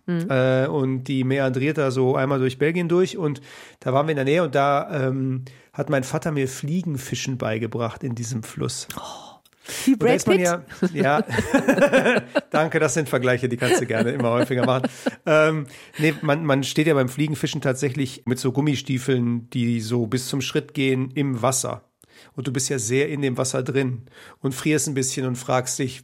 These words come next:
Speaker 2: „Wird das überhaupt was?“ und so. Aber, äh, bin auch mal runter mit dem Kajak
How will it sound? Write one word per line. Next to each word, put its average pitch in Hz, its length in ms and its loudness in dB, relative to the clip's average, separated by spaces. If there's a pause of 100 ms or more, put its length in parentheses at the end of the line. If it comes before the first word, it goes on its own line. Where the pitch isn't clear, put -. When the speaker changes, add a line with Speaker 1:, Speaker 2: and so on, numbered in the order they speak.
(120)
Speaker 2:
„Wird 135 180 -2
das 123 100 -2
überhaupt 117 320 0
was?“ 110 180 0
und 120 100 -8
so. 98 80 -6 (180)
Aber, 151 380 4
äh, 135 340 2 (280)
bin 139 100 4
auch 131 140 4
mal 135 100 2
runter 156 400 0
mit 135 80 0
dem 123 120 -2
Kajak 156 560 2